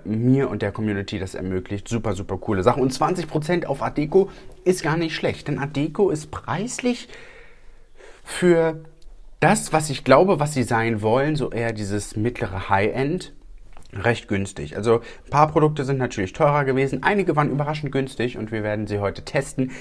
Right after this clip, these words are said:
Ich habe fast ein Full Face hier und ich würde vorschlagen, es geht los.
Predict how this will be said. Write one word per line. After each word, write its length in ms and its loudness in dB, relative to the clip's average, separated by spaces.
Ich 140 0
habe 180 8
fast 380 -2
ein 40 -2
Full 260 2
Face 280 0
hier 260 -2
und 220 -6
ich 160 -14
würde 140 -8
vorschlagen, 800 -4
es 140 -16
geht 200 -10
los. 300 -16